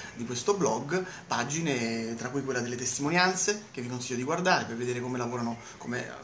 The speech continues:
pa-, dicono, di cosa dicono di me i miei clienti, le clienti che lavorano con me già da molti anni, e anche il,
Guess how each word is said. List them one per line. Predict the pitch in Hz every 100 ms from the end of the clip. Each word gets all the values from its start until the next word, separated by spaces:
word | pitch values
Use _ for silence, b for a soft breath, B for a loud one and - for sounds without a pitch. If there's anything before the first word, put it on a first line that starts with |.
| -
pa-, | 127 127
dicono, | 127 127
di | 123
cosa | - 135
dicono | 135 127 127
di | 127
me | 120
i |
miei | 120 139
clienti, | 160 147 165 170 -
le |
clienti | - 123 123 123
che |
lavorano | 123 123 120
con | 120
me | 127 113 B B
già | 123
da | 123
molti | 135 170 190
anni, | - 127 180 180 B B
e | 208
anche | 120 131 143 156 -
il, | - 135 135 131 127